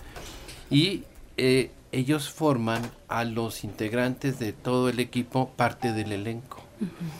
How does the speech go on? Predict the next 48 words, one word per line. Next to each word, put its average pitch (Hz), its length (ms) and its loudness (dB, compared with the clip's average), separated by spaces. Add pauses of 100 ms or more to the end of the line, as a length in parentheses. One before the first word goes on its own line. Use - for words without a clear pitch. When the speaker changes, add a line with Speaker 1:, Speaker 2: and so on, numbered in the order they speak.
(220)
Speaker 1:
Y 110 100 8
es 110 140 4
que 123 280 0 (180)
capacitan 107 600 -2
desde 95 300 -2
el, 90 200 -4
la 92 160 0
persona 113 400 -2
que 131 80 -8
está 117 200 -2
barriendo 104 560 0
hasta 87 240 -8
la 87 120 -6
que - 80 -14
está - 220 -4
informando, 110 480 -4
pero 101 220 -2
son 123 240 -2 (220)
artistas, - 680 -8
son 120 180 0
parte 135 580 -2
del 107 200 -4
elenco, 113 400 -2
así - 160 -4
lo 120 120 0
llaman 113 380 0
ellos. 120 440 0 (920)
Y 131 100 6
bueno, 143 200 8
Walt 143 240 6
Disney 139 240 4
dijo, 131 420 -2
"Haz, 143 240 0 (680)
haz 160 160 4
lo 190 180 0
que 139 120 2
haces 135 300 0
también, 123 440 2
que 135 100 0
tus 113 240 -10
clientes 127 380 -2
quieran 127 260 0
volver 117 320 0
con 117 160 -6
sus - 120 -8
amigos 117 360 -2
para 107 240 0
volver 110 500 2